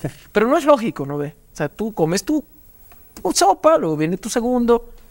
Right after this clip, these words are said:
Speaker 2: y tu postre, ¿no? Entonces, si no has terminado tu sopa y quieres seguir comiendo tu sopa mientras estás comiendo tu postre, es un poco complicado. No sé si es un poco complicado el ejemplo que estoy dando, pero estoy tratando de,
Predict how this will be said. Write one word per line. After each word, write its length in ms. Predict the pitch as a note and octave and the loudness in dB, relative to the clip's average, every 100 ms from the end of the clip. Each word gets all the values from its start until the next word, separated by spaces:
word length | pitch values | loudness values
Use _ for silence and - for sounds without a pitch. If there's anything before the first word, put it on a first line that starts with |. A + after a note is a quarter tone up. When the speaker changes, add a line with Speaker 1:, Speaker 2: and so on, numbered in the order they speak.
| - | -8
Speaker 2:
y 120 | - D#3 | -4 -2
tu 140 | E3 | -2
postre, 380 | C#3 - - - - _ | -4 -6 -12 -20 -20 _
¿no? 200 | G3 A4+ - - - - - _ | 0 0 0 -20 -20 -20 -20 _
Entonces, 340 | - A3+ C4 - _ _ _ _ _ - | -2 0 0 -2 _ _ _ _ _ -14
si 200 | - B3+ | -4 0
no 80 | D#4 | 2
has 80 | G4+ | 2
terminado 260 | F4 D4+ D4 | 0 2 0
tu 100 | - | 0
sopa 200 | C#4+ C4+ | -2 -2
y 20 | |
quieres 220 | C#4 C4 | -2 -2
seguir 180 | B3+ A#3 | -2 -2
comiendo 220 | B3 A#3 | -2 -2
tu 80 | G#3+ | -2
sopa 240 | A#3 A3 | -2 0
mientras 200 | G#3 G3 - | -2 -4 -6
estás 140 | G#3+ | -6
comiendo 240 | A3 G#3 G3 | -4 -4 -2
tu 240 | F3+ D#3+ | -6 -4
postre, 360 | - F#3 - A3 | -2 -2 -2 -8
es 60 | |
un 60 | - | -6
poco 160 | C4+ C4 | -6 -4
complicado. 600 | F3+ - - F3+ D#3 - _ _ - | -6 -6 0 4 4 0 _ _ 0
No 100 | C4+ | 2
sé 80 | C#4+ | 2
si 80 | |
es 40 | B3 | 0
un 60 | |
poco 200 | G#3+ G#3 | 2 2
complicado 460 | F3+ F3+ D#3+ D#3 F#3 | 0 -4 -4 2 2
el 60 | D#3+ | 2
ejemplo 260 | D#3 D3+ | -2 -6
que 60 | - | -8
estoy 180 | - D#3 | -4 -2
dando, 200 | D3 C#3+ | -2 -4
pero 120 | - | -6
estoy 180 | E3 G#3 | -4 0
tratando 380 | G3+ G3 G3 E3 | 2 2 0 0
de, 160 | D3 | -2